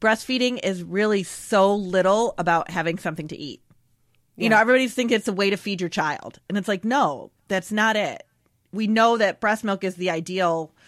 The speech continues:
Speaker 1: and the superior food for your baby, but
Speaker 2: Mm-hmm.
Speaker 1: they're not just getting food when they breastfeed. That is a small part of what's really going on. And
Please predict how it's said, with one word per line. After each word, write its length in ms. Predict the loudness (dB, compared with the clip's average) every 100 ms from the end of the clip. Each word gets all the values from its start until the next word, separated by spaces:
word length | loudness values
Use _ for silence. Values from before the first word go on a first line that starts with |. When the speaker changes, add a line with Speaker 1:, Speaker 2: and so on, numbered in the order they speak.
| -20 _ _ _
Speaker 1:
and 140 | -8
the 60 | -6
superior 680 | -8 -10 -4 -4 -4 -8
food 760 | -12 _ 0 2 2 0 -2 -6
for 120 | -4
your 160 | -2 -2
baby, 480 | -4 -6 -10 -12 -14 -2
but 220 | 2 2 0
Speaker 2:
Mm-hmm. 180 | -12 -6
Speaker 1:
they're 140 | -2
not 240 | 0 0 0
just 180 | -6 -2
getting 240 | -2 -4
food 380 | -4 -2 -2 -2
when 120 | -4
they 120 | -4
breastfeed. 500 | -2 -4 -6 -12 -14 -4
That 140 | -2
is 200 | -2 -4 -12 _
a 80 | -8
small 420 | -6 -2 0 0
part 260 | 0 -2 -2
of 140 | -4
what's 180 | -8 -8
really 220 | -8 -8
going 240 | -8 -10 -8
on. 320 | -8 -10 -16 _ _ _ _ -20 -20 -20 -20 -20 _
And 460 | -2 0 0 -2 -6